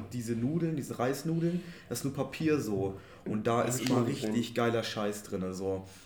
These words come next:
Speaker 1: Generell, was du gesagt hast mit asiatisch und so, kann ich mir auch immer geben. Immer schön, als ich halt noch im Bus gefahren bin zur Schule,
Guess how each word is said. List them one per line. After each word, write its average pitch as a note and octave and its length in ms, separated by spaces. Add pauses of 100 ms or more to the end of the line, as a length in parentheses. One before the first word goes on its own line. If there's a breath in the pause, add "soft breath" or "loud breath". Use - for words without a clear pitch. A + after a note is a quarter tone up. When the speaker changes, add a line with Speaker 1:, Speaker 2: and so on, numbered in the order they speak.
(180 loud breath)
Speaker 1:
Generell, A2+ 560 (600 soft breath)
was G#2 120
du A2 60
gesagt A2+ 280
hast A2+ 140
mit A2 260
asiatisch A2 640
und G2+ 140
so, A2 260 (160 loud breath)
kann C3+ 140
ich C3 80
mir C#3+ 80
auch C#3 120
immer C#3+ 180
geben. A2+ 260
Immer D3 240
schön, C#3+ 640 (120)
als A#2 220
ich A#2 120
halt A2+ 120
noch A2+ 80
im A2 160
Bus C#3+ 180
gefahren C#3 400
bin C#3+ 120
zur C#3+ 120
Schule, D3 380